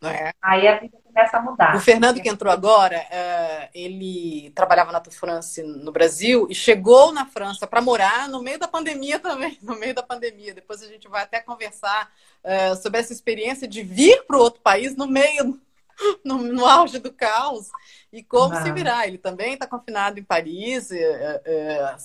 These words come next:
Speaker 1: mudando de vida, mudando de país e se adaptando, se adaptando. Acho que vai ter essa coisa da
Speaker 2: Exatamente.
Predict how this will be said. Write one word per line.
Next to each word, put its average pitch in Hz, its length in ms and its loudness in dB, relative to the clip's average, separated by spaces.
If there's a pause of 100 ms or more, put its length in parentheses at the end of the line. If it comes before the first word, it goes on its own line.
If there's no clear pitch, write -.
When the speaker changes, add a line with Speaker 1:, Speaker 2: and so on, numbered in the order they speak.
(1080)
Speaker 1:
mudando 214 600 4
de 254 120 -6
vida, 226 320 -2
mudando 254 440 2
de - 100 -16
país 233 640 -6 (400)
e 214 500 -6
se - 140 2
adaptando, 233 760 2
se - 140 -18
adaptando. 233 500 -4
Acho 190 160 -8
que - 60 -16
vai 170 100 -4
ter 196 360 -8
essa 190 220 -12
coisa 190 240 -12
da 170 120 0
Speaker 2:
Exatamente. 196 260 2